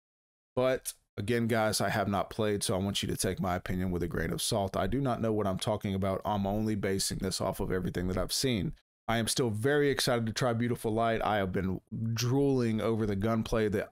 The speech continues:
the audio, the, the visuals, the atmosphere, the spooky interactions with the A I. I think that, I think what they have going for them with the, the high risk, high reward, intense adrenaline pumping genre that we have with most ex-,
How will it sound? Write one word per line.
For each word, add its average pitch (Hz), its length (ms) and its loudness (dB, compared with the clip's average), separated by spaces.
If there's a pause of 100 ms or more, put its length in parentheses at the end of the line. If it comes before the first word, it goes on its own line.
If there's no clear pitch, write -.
the 107 200 0
audio, 113 680 2 (420)
the, 101 220 -2 (160)
the 107 120 2
visuals, 123 840 2
the 101 160 -4
atmosphere, 113 880 0
the 95 180 0
spooky 156 760 0 (120)
interactions 135 760 2
with 120 140 0
the 113 160 2
A 120 200 4
I. 117 440 4
I 117 40 2
think 117 360 -2 (320)
that, 117 220 0
I 113 80 0
think 135 300 -2
what 139 140 0
they 139 120 2
have 120 260 0
going 120 280 2
for 113 160 -2
them 104 280 0
with 101 180 0
the, 107 100 0
the 104 100 0
high 135 200 4
risk, 131 380 2
high 127 140 2
reward, 117 500 2
intense 113 640 -2
adrenaline 123 640 0
pumping 123 380 0
genre 120 440 2
that 113 140 2
we 110 140 0
have 120 340 2
with 110 120 2
most 110 360 0
ex-, - 160 -4